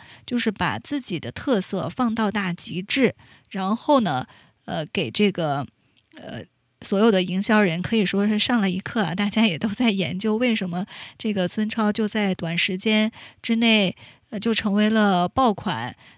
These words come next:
呃，在这个社交媒体上的点击率都是，呃，一直是排名在前几位。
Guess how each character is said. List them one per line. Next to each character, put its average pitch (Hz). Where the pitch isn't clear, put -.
呃， 185
在 214
这 208
个 190
社 214
交 214
媒 190
体 196
上 196
的 151
点 170
击 196
率 208
都 196
是， 165
呃， 180
一 208
直 180
是 190
排 202
名 185
在 170
前 190
几 233
位。 165